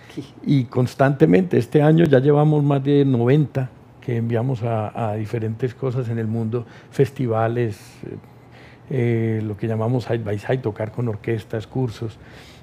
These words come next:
Speaker 2: Y en este momento, digamos que nos llena de orgullo. Tenemos, por ejemplo, una persona, Yadilton Zorrilla, que terminó en la Universidad de Antioquia, que fue apoyado por Iberacademy mucho tiempo. Hoy en día toca con la Filarmónica de Viena.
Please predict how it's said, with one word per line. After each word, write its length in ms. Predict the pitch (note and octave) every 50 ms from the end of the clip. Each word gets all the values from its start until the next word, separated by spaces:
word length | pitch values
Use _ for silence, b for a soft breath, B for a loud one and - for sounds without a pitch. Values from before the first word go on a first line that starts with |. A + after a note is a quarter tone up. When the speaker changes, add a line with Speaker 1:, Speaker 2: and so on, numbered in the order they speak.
| B -
Speaker 2:
Y 80 | C3 B2+
en 80 | A#2+
este 220 | A#2 A2+ - - C#3+
momento, 840 | D3 C#3 C3 C3 C3 C3 - - C#3+ C#3+ C#3 C#3 C3+ C3 B2 A#2+
digamos 320 | A#2+ A#2 A2+ A2+ B2 B2+ A#2
que 80 | -
nos 160 | C3 A#2+ A2+ A#2
llena 300 | A2+ A#2+ A#2+ C3 C3+ C3+
de 100 | C3 B2+
orgullo. 460 | A#2 A2 A2 A#2 A#2+ A#2 A#2 B2+ A#2+ B B B B B B B -
Tenemos, 260 | B2 A2 A2 B2 A2+
por 140 | - - G#2+
ejemplo, 240 | A2+ A2 G#2 - B2+
una 140 | B2 A2+
persona, 400 | - A2 G2 - A2 G#2+ A2 A#2+
Yadilton 500 | B2 A#2 A2+ G#2+ A2+ A#2+ A#2+ A#2 - A#2
Zorrilla, 460 | G#2+ G#2 A2 G#2 A2+ A#2 A2+ A#2 B2 A#2
que 120 | - A2+
terminó 400 | G#2 - G#2 G2 G2+ G2+ G#2 G#2+
en 60 | A2 A#2
la 60 | B2
Universidad 400 | B2+ A#2+ A2 G2+ G2 G2 A2 G#2
de 40 | G#2
Antioquia, 500 | G#2+ G#2 - B2+ A2 - - C3 B2+ - B B B B B B B B
que 120 | - - A2
fue 120 | G2 A2
apoyado 400 | G2+ G#2 A#2+ A#2+ A#2+ A#2+ A#2+ A#2+
por 140 | - A#2 A2
Iberacademy 640 | A2 G#2+ G2 G2+ G#2+ G2+ - - A2 A#2 B2 B2
mucho 260 | B2 B2 B2 A#2 - C3
tiempo. 380 | - C#3 C3 C#3 C3+ C3 C3+
Hoy 180 | B2 A#2+ A2+ A#2
en 80 | C3
día 160 | B2+ C3+ C3+ B2+
toca 240 | - C3 A#2+ C3+
con 120 | - C3 B2+
la 80 | A#2
Filarmónica 440 | G#2 A#2 B2 A2+ A2+ A#2 C3+ B2+ -
de 80 | A#2 A#2+
Viena. 320 | C#3+ D3 C3+ G2+ F2 -